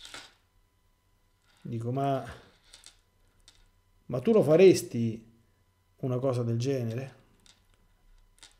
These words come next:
Quindi sei andato, come dire, a, a far fare torture inimmaginabili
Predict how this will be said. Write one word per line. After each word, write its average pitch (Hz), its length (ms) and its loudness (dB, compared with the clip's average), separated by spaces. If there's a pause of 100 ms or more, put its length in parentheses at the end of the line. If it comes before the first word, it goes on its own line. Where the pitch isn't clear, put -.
(400)
Quindi 131 180 -8
sei 151 120 0
andato, 180 320 6
come 185 180 4
dire, 143 260 4
a, 135 340 -2 (1160)
a 151 180 -2
far 190 300 2
fare 113 840 -6 (840)
torture 185 1040 4 (340)
inimmaginabili 147 1300 0